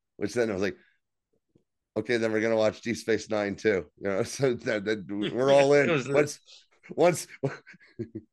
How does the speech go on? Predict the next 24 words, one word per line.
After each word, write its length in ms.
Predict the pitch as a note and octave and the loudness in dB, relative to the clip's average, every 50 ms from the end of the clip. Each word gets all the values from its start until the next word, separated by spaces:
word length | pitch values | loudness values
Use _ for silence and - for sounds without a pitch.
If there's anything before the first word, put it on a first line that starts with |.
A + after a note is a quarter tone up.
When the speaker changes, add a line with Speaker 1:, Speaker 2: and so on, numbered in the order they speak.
| _ _ - - - _ _ _ _ _ _ _ - | _ _ -20 -20 -20 _ _ _ _ _ _ _ 2
Speaker 2:
To 80 | F#3+ G#3+ | 4 4
remind 340 | A3 G#3 A3 A3 A3+ A3 | 6 6 8 6 8 8
everybody, 500 | G#3 G#3 G3 F#3 E3+ D#3+ D#3+ D3+ D3 D3 | 6 6 6 6 4 6 4 4 6 6
you're 140 | D3 D3 C#3+ | 4 4 2
divorced 540 | C3 C#3 B2+ D3 D3+ D3 C3+ - - - B2+ | 0 -4 -4 -2 -2 -2 -2 -2 -4 -4 -4
now, 260 | B2+ A2+ A2 G#2 F#2+ F#2+ | -2 -2 -2 -2 -4 -2
but, 200 | A2 C3 C3+ C3 | -2 -2 0 0
you 140 | F3 D3+ C#3+ - - | -2 -2 -2 2 2
know, 100 | A#3+ - - | 2 2 0
<laughs> 180 | - A#3+ G#3+ E3+ - | -4 -6 -6 0 2
but, 180 | A3 A#3 G3+ - - | 4 4 4 2 -2
uh, 380 | A3+ A3+ G#3+ A3 G#3+ G3 F#3 E3 - - _ - A2 G#2+ | -2 0 2 2 2 2 -2 -4 -8 -14 _ -10 0 2
Speaker 1:
Believe 280 | D3+ D3+ D#3+ D#3+ D#3 | 4 6 6 6 6
me, 160 | D3 C#3+ C3 | 4 2 0
Star 320 | A2+ - - - D3+ D#3 D#3 | 0 -2 0 2 4 4 4
Trek 280 | D3+ - D#3+ D3+ C#3+ | 2 0 0 0 0
had 200 | D3 C#3+ C3+ B2 | 0 -2 -2 -2
nothing 300 | B2 C3 C3 B2+ C#3 C3 | -4 -4 -4 -2 -4 -6
to 80 | B2 B2 | -6 -6
do. 400 | A#2 A#2 B2+ B2+ A#2+ A2+ A2 A2 | -4 -2 0 0 0 0 -2 -2
It 460 | - F#3+ - G#3+ - F3+ E3+ F3 E3+ E3+ | -2 -4 -4 -2 -4 -2 0 2 4 4
was 100 | E3+ E3+ | 4 6
Speaker 2:
<laughs> 0 | |
Speaker 1:
Enterprise. 600 | - - G#3+ G#3+ G3 C#3+ D#3+ D3 B2 A2 G#2+ | 6 6 6 6 6 6 4 4 4 4 0